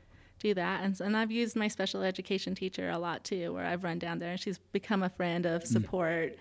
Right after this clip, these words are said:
Speaker 2: Mm.
Speaker 1: in that sense.
Speaker 2: Wow, thank you for sharing that. Uh, you know, I,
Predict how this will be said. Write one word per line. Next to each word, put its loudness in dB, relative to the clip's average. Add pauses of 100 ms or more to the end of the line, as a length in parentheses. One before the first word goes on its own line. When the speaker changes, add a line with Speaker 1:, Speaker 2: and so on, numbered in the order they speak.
(240)
Speaker 2:
Mm. -2 (120)
Speaker 1:
in 0
that -4
sense. -4 (260)
Speaker 2:
Wow, -4
thank -2
you 0
for -8
sharing -2
that. -4 (480)
Uh, -4 (280)
you 0
know, -2 (560)
I, -2